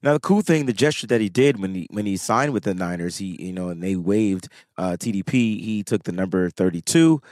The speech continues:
uh, took his locker as well. Once the Niners got T D P back to the practice squad, he gave T D P back his number, switched his number to thirty-three, and gave him back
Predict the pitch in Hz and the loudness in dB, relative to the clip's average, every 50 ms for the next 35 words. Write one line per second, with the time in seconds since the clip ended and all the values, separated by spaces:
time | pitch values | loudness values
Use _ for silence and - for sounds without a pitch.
0 | - - - _ - 92 101 101 98 95 - - 104 92 95 85 82 90 113 127 | -20 -20 -18 _ -4 -2 0 2 0 0 0 0 -2 -2 -2 -4 -2 0 2 2
1 | 143 139 - 143 127 113 107 95 90 90 107 123 131 123 117 113 110 101 - - | 2 2 2 2 4 4 2 0 0 0 2 4 4 4 4 4 2 -2 -4 -12
2 | - _ _ - 104 123 147 143 - - 139 123 123 123 139 135 131 123 117 110 | -20 _ _ -2 0 0 0 0 0 -2 0 0 2 0 0 0 0 0 -2 -2
3 | - _ _ - - 117 117 117 - - 139 135 120 117 107 - 123 113 92 - | -6 _ _ -2 0 2 2 0 -2 -4 -2 0 0 0 0 0 0 0 0 0
4 | - - 123 139 139 139 _ _ _ - 120 104 90 85 - - 131 151 170 165 | 2 4 4 4 4 2 _ _ _ -4 -4 -2 -2 -4 -4 0 0 2 2 0
5 | - 127 113 101 - - - 101 98 98 98 98 98 95 - _ - _ - 147 | -2 -4 -4 -4 -4 -4 0 0 2 2 2 0 0 -2 -6 _ -20 _ -6 -4
6 | 139 135 113 92 _ _ - - 127 123 131 139 139 139 - - - 135 127 120 | -4 -4 -6 -8 _ _ -2 0 2 4 4 4 2 0 -2 -4 -6 -4 -2 -2
7 | 120 113 - 120 110 87 110 107 104 98 - 90 82 90 95 113 123 127 113 127 | -4 -4 -4 -6 -2 0 2 2 2 0 -4 -8 -6 -2 0 0 0 2 2 2
8 | 123 123 123 120 - - 113 107 - - 135 123 123 123 117 107 107 101 95 - | 2 2 0 -2 -4 -4 -4 -4 -2 -2 -4 -2 0 0 0 0 0 0 0 2
9 | - 104 101 98 95 - - 110 127 135 139 143 135 _ - 143 160 165 175 160 | 2 0 2 0 -2 -4 -6 -2 0 0 0 0 -2 _ -12 -12 -10 -10 -8 -6
10 | 131 151 151 151 135 135 143 139 123 113 135 135 139 131 | -4 -4 -2 -4 -4 -4 -6 -4 0 0 2 2 2 -2